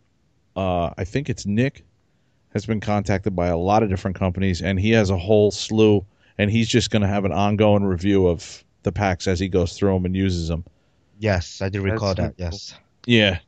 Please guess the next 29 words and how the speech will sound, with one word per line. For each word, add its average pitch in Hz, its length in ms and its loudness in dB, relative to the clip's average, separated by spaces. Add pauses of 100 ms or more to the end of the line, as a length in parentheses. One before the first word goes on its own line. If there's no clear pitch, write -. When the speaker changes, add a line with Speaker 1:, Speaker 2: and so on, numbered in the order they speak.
Speaker 1:
it'll 127 140 6
be, 135 180 2
it'll, 131 160 4
Speaker 2:
And 127 60 2
Speaker 1:
that'll 143 140 6
be 127 140 4
interesting 110 420 0
to 95 60 -4
follow 101 340 2
because 95 360 -4
he'll 107 140 2
be 101 100 -4
going 101 240 0
through, 101 180 0
you 98 100 2
know, 95 200 2 (600)
how 104 140 -4
much 107 240 -2
they 90 380 -2
deteriorate 107 680 2
over 98 180 4
time 101 480 0
and 85 280 -2
what 95 100 2
holds 98 260 2
up 92 140 4 (440)
the 98 80 0
best. 92 440 4
And 85 200 0